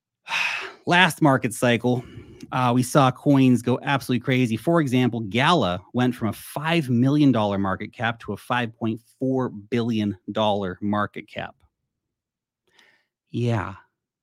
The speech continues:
That's crazy. A lot of other coins as well. Um, Dogecoin went up ten X in a day. <laughs> In a,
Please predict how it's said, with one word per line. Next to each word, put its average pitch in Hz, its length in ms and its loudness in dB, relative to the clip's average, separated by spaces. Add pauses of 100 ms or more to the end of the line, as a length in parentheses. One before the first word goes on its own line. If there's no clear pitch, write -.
(1800)
That's 90 240 -16
crazy. 101 600 -8 (1200)
A - 720 -20
lot 120 180 -4
of 98 60 -8
other 98 100 -10
coins 92 560 -8 (240)
as 107 260 -4
well. 98 540 -2
Um, 92 640 -14 (560)
Dogecoin 120 800 4
went 110 220 2
up 104 180 -4 (160)
ten 160 260 2
X 143 260 0
in 135 160 0
a 113 60 0
day. 117 420 -2 (360)
<laughs> - 440 -10
In 247 80 -4
a, 220 120 -8